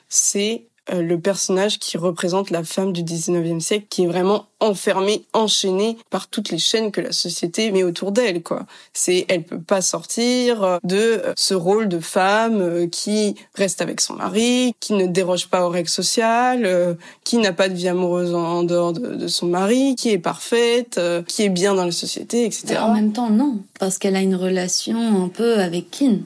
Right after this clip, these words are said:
Speaker 1: Oui, mais tu vois, enfin, je vais pas spoiler la fin, mais elle renonce à cette relation pour rentrer dans la norme. Et en fait, c'est bien le personnage de la femme qui ne pourra pas vivre sa vie, qui ne pourra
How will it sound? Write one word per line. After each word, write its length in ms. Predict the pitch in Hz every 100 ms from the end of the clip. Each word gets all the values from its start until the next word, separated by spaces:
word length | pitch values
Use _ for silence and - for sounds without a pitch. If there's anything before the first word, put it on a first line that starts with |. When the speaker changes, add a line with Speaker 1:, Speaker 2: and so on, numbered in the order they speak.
| -
Speaker 1:
Oui, 140 | - 277
mais 180 | 254 190
tu 120 | -
vois, 300 | 180 202 -
enfin, 200 | - - -
je 100 | 180
vais 80 |
pas 120 | 180 180
spoiler 440 | - - 190 196
la 140 | 185
fin, 300 | 196 277 247
mais 260 | 190 170 -
elle 180 | 175 175
renonce 680 | 170 - 202 214 262 247 -
à 60 |
cette 220 | 175 180 -
relation 680 | - 180 170 - 269 277 269 _ -
pour 280 | 254 220
rentrer 560 | 190 240 240 - 294 247
dans 140 | - 208
la 100 | 208
norme. 420 | 233 240 175 170 - _
Et 120 | 196
en 100 | 180
fait, 500 | 175 254 240 - - -
c'est 260 | - - 196
bien 260 | 175 233
le 140 | 240 180
personnage 800 | 170 214 - 208 196 254 240 180
de 160 | 170
la 180 | 220 196
femme 460 | 170 - 226 254 214 -
qui 180 | - 262
ne 140 | 262
pourra 340 | 202 - 190 175
pas 140 | 202
vivre 160 | 185 170
sa 180 | - 165
vie, 220 | 180 254 _ _
qui 240 | - 269
ne 140 | 277 208
pourra 420 | 170 208 185